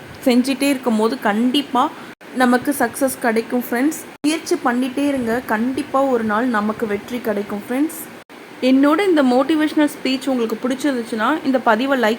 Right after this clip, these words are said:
பண்ணி உங்க friends and family கூட ஷேர் பண்ணிக்கோங்க ஃப்ரெண்ட்ஸ். நன்றி. அப்பா ஓம் முருகா போற்றி. ஓம் சரவண பவ. என்றும் அப்பா ஓம் முருகன் துணையுடன் வாழ்க, நலமுடன் வளமுடன் என் அன்பு நண்பர்களே.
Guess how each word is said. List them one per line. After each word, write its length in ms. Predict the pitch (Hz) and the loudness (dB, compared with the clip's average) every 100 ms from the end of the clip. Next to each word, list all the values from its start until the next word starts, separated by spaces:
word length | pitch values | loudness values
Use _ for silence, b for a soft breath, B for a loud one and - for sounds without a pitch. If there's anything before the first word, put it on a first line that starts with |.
| - | -2
பண்ணி 180 | 247 269 | 0 0
உங்க 120 | 247 | 0
friends 240 | 240 247 254 | 0 0 0
and 120 | 285 277 | 0 2
family 260 | 226 220 | 0 2
கூட 200 | 220 247 B B B - - | 2 0 B B B -4 2
ஷேர் 220 | 247 240 | 2 2
பண்ணிக்கோங்க 380 | 262 254 240 220 220 | 2 0 0 -4 -2
ஃப்ரெண்ட்ஸ். 420 | 240 302 - - | 2 2 2 -6
நன்றி. 520 | 233 233 262 262 320 | 0 2 2 2 -2
அப்பா 380 | - - - 269 | 0 -2 4 6
ஓம் 340 | 262 247 285 294 | 6 6 6 6
முருகா 420 | 247 254 247 294 285 | 4 2 2 2 4
போற்றி. 540 | 226 208 - 240 302 311 - - - - - - - | 2 2 -4 -2 -2 -4 -14 -18 -18 -18 -18 -18 4
ஓம் 280 | 247 277 330 - | 8 8 6 4
சரவண 440 | 240 214 226 262 220 | 4 4 4 2 4
பவ. 400 | 185 196 277 254 | 4 4 4 2
என்றும் 640 | 240 247 269 269 359 359 - - - - - - - - | 2 2 2 0 -2 -4 -12 -18 -18 -18 -18 -18 -18 -4
அப்பா 420 | 214 - - 262 | -2 0 4 6
ஓம் 440 | 233 226 254 302 302 | 6 4 4 6 6
முருகன் 440 | 254 247 269 269 - - - - - - | 4 4 2 0 -2 -16 -18 -18 -20 -2
துணையுடன் 640 | 247 226 226 202 233 320 247 | 2 4 4 4 2 0 2
வாழ்க, 540 | 208 208 233 247 320 | 6 6 6 4 2
நலமுடன் 640 | 349 226 196 233 240 226 262 | 4 4 4 2 2 2 2
வளமுடன் 600 | 220 202 214 220 208 262 | 4 4 2 2 0 0
என் 160 | 262 220 | 0 0
அன்பு 360 | 196 196 208 247 | 0 -2 0 0
நண்பர்களே. 720 | 214 196 196 202 196 214 | 0 -2 -2 0 2 2